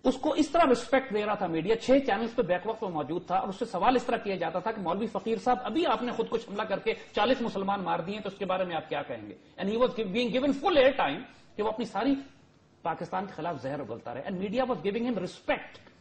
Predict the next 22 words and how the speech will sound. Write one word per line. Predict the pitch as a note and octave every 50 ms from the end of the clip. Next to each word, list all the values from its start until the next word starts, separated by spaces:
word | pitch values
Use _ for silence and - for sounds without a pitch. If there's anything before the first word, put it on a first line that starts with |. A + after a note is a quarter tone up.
| - - -
instead | - G3+ - - A#3 A3+ G3
of | F#3+ G3 G3+
challenging | F#3+ - - - G#3 A#3 C4 D4 C#4+ D4+ C4+
him | G3+ E3+ E3 F3 - - - - - - -
कि | F3+
"तुम | - - -
बदबख्त | F3 C#3+ D3+ B2+ D#3+ G3+ G3 - F#3
आदमी, | D#3+ D#3+ E3 G3+ G3+
तुमने | - E3+ F3+ G3
इतने | E3+ - B3 B3
बेगुनाह | F3 F#3 E3 D#3 E3+ F#3+
मुसलमान | F#3 E3 D3+ E3+ D3+ D3+ D#3+ F3
मार | E3 D#3 D#3 D#3
दिए | D3+ E3+ F3
और | E3+
पाकिस्तान | D3+ - D3 C#3 - - E3 F3+ F3+
के | C#3+
खिलाफ | - D3+ D#3 D3+
जंग | B2+ A#2 F3 G#3+ A3
की।" | - C#3 C3+ C3+ - - - - - _ _ _ _ _ _ _ _ _ _ _ _ - C#3
यही | E3+ A3 A#3
हाल | - D#3+ D3+ D#3+ F#3